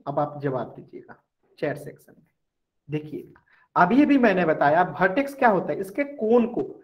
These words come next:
इसके कोण को क्या करना होता है, count करना होता है। तो देखिए, इसका एक कोण तो ये है, ये दूसरा, ये तीसरा, ये चौथा, ये पांचवा, ये छठा, ये सत्रहवां,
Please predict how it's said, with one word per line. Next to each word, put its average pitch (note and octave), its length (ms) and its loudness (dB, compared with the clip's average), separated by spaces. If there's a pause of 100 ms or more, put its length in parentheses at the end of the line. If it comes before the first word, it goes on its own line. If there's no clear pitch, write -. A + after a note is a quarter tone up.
इसके G3+ 220 -10
कोण A3 320 2
को A#3+ 140 -4
क्या A#3 180 2
करना A3+ 260 -2
होता A3+ 140 -2
है, B3 80 -6
count D#3+ 320 -2
करना - 180 -10
होता - 260 -20
है। - 60 -20 (340)
तो G3 60 -8
देखिए, G#3+ 260 0
इसका F#3+ 360 0
एक B3 440 0
कोण A#3 220 4
तो A#3+ 100 -2
ये F3 260 2
है, F#3 160 -2 (840)
ये G3+ 140 2
दूसरा, D3+ 420 0 (580)
ये G#3 140 2
तीसरा, D3+ 460 -4 (640)
ये G3+ 200 2
चौथा, C#3+ 480 2 (540)
ये G3+ 180 2
पांचवा, C#3 800 -2 (160)
ये A3+ 140 -2
छठा, - 840 -10 (140)
ये A#3 140 4
सत्रहवां, C#3 720 0